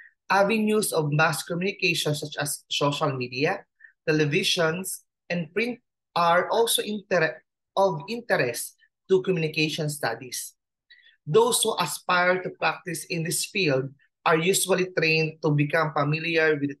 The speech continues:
theories and research regarding communications. Career for those who have been, who have training in communication studies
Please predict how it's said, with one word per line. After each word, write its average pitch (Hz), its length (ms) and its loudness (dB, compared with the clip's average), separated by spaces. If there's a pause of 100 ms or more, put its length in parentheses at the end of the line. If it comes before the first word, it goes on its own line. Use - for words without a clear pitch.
(100)
theories 190 500 0
and 165 140 -10
research 147 600 -4 (200)
regarding 156 560 2
communications. 127 1080 -6 (720)
Career 247 440 4
for 226 180 4
those 196 360 4
who 185 140 -2
have 175 180 2
been, 160 260 0 (200)
who 160 140 -2
have 151 300 -2 (320)
training 196 480 -2 (200)
in 156 200 -4
communication 170 1000 -2
studies 147 680 -2